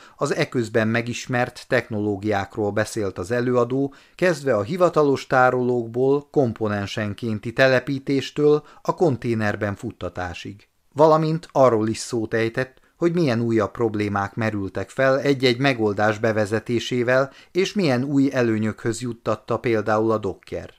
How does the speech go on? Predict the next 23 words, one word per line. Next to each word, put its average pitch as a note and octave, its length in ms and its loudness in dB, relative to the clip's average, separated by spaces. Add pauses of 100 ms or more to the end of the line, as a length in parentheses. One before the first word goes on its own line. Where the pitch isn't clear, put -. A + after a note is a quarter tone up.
(340)
Ma F3 180 2
egyre B2 280 2
nehezebb A#2 500 0
olyan A2 220 2
szoftvert A2 580 -6
találni, A2+ 560 0
amihez C3+ 440 -4
valaki C3 420 4
nem B2+ 200 0
készített G#2+ 580 -6
már A2 200 2
letölthető G#2 720 -4
image-t. G2+ 640 -10 (260)
Sokszor F3 520 2
pedig C#3+ 440 -2
hivatalos G#2 600 0
forrásokból, C3+ 920 2 (240)
akár F#3+ 420 0
közvetlenül A2+ 680 0
a A#2 40 2
fejlesztőtől G2 880 -4
is G#2 140 -8
hozzájuthatunk. G2+ 1160 -6